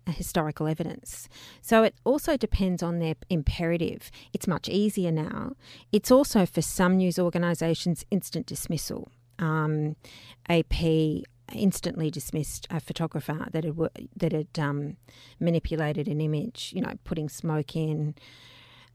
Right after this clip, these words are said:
um, all sorts of, all sorts of reasons. But my feeling is, of course, photographs lie. Um, they're sometimes our closest things to evidence, and I think World War Two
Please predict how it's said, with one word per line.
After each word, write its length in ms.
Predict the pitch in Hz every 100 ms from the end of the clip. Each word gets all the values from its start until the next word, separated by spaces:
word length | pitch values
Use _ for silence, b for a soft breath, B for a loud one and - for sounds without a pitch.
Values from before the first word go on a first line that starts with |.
| -
um, 360 | 214 156 147 -
all 180 | 170
sorts 380 | 160 165 - -
of, 240 | 151 - -
all 160 | 185 180
sorts 320 | - - -
of 140 | 156 160
reasons. 480 | 160 160 175 -
But 260 | - 208 - -
my 180 | 269 381
feeling 460 | - 320 247 202
is, 340 | 180 175 - -
of 120 | 196 -
course, 360 | - 160 -
photographs 880 | - - - 160 160 151 147 - - _
lie. 420 | 165 156 - - - _ -
Um, 400 | 170 165 165 160 B B -
they're 120 | 240
sometimes 520 | - 269 254 196 180
our 120 | 165
closest 840 | 147 - 165 190 - - - - - - _
things 420 | - 185 185 -
to 140 | -
evidence, 520 | 180 175 214 330 247 180
and 120 | 170
I 80 | 170
think 560 | - 175 - - - -
World 240 | 170 160
War 180 | 160 156
Two 640 | - - 170 165 160 160